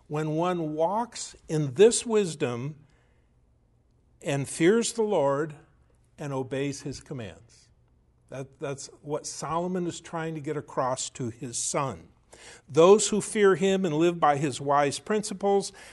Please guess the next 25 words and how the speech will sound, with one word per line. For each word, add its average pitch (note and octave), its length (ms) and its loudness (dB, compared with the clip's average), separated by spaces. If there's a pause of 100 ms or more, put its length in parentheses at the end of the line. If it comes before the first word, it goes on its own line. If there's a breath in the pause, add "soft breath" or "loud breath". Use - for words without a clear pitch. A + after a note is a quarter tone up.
(120)
they F3 200 4
do F#3+ 260 0
prosper. - 800 -2 (340)
And E3 140 -4
that G#3 280 -4
is A3+ 240 -2
biblical. D3 640 -4
That D3 260 4
is A3 240 2
true. G3 480 0 (340 loud breath)
They F3+ 160 4
do G#3 260 4
prosper A#3 600 0
compared G3+ 600 -2
to G3+ 100 -6
the F3+ 200 -2
unsaved F3+ 800 -4 (220 loud breath)
and E3 160 -4
those E3+ 300 0
who F3+ 120 -4
do E3+ 180 -2
not F3+ 320 -6
fear C3 260 -6
the A#2 100 -12
Lord G#2 360 -12